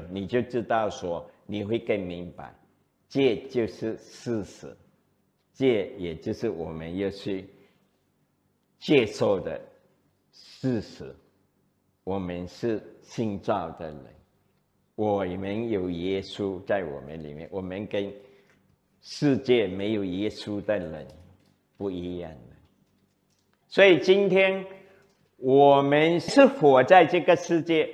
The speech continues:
但是我们不属于这个世界。为什么？我们是天上的国民，We are the citizen of heaven。所以要明白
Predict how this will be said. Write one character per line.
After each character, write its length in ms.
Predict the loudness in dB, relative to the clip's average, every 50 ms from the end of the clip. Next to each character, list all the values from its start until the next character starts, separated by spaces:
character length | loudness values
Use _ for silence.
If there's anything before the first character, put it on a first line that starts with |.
| -12 -20 -20 _ _
但 180 | 0 2 2 2
是 100 | 2 2
我 220 | 2 2 0 -2
们 220 | -2 -4 -4 -6
不 160 | -6 -6 -8 -8
属 320 | -8 -10 -12 -12 -12 -12
于 200 | -12 -12 -12 -12
这 140 | -12 -12 -14
个 140 | -12 -14 -14
世 180 | -12 -12 -12
界。 220 | -10 -10 -12 -12 -14 -16 _ _ _ _ _ _ _ -4
为 120 | -4 -2
什 160 | -2 -2 -4
么？ 240 | -4 -6 -8 -10 -12 -12
我 100 | -10 -10
们 240 | -10 -8 -10 -10 -12
是 260 | -10 -8 -8 -8 -8 -8 -12 -20 -20 _ _ _ _
天 340 | -4 -2 -2 -2 -2 -4 -8
上 320 | -10 -8 -6 -6 -6 -6
的 140 | -8 -10 -12 -14 -18 _ _ _ _ _ _ _ _ _ _ _ _ _ _ _ _ _ _ _ _
国 300 | -10 -8 -8 -6 -6 -8
民， 200 | -10 -12 -16 -18 -20 -20 -20 _ _ _ _ _ _ _ _
We 120 | -4 -2 -2
are 160 | 0 -2 -2
the 100 | -4 -8
citizen 720 | -10 -10 -12 -12 -10 -8 -8 -8 -6 -4 -4 -4 -6 -8 -14 -18 -20 _ _ _ _ _
of 120 | -14 -14 -12 -10
heaven。 340 | -10 -8 -8 -8 -10 -12 -14 -18 -20 _ _ _ _ _ _ _
所 140 | -6 -2 -2
以 120 | 0 2
要 100 | 2 0
明 260 | 0 -2 -4 -6 -8 -8
白 180 | -8 -8 -10